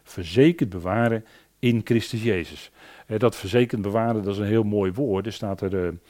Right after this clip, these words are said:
dat heeft te maken met een vesting. Hè, dat heeft te maken met een vestingstad. In die tijd waren de steden ommuurd, hè. En, eh, dat was de, dat waren dan vestingen, zodat, eh,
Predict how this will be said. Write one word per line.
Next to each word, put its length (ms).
dat 320
heeft 200
te 80
maken 240
met 140
een 100
vesting. 520
Hè, 220
dat 140
heeft 180
te 80
maken 280
met 160
een 100
vestingstad. 760
In 160
die 320
tijd 280
waren 300
de 220
steden 440
ommuurd, 520
hè. 160
En, 260
eh, 160
dat 160
was 160
de, 140
dat 160
waren 260
dan 160
vestingen, 600
zodat, 420
eh, 80